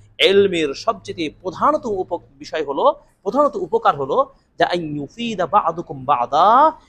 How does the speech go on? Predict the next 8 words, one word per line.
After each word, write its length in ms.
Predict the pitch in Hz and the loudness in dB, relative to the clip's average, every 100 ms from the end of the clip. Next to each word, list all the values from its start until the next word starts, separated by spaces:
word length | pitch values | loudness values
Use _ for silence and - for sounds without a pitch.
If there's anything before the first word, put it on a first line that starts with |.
| _ | _
ইলম 300 | 143 175 226 226 - | 0 0 0 -4 -6
একজন 580 | 170 147 - 226 254 - - | -6 -6 0 2 2 0 -2
আরেকজনকে 580 | 147 226 190 202 - - | 0 0 -4 -8 -8 -8
উপকার 460 | - 175 - 147 131 | -8 -6 -2 -2 -4
দিতে 180 | 127 | -12
পারে। 280 | 120 120 117 - _ _ | -6 -6 -6 -16 _ _
আমি 160 | 143 190 | -8 -6
শিখলাম, 480 | - 202 233 277 | -10 -4 0 0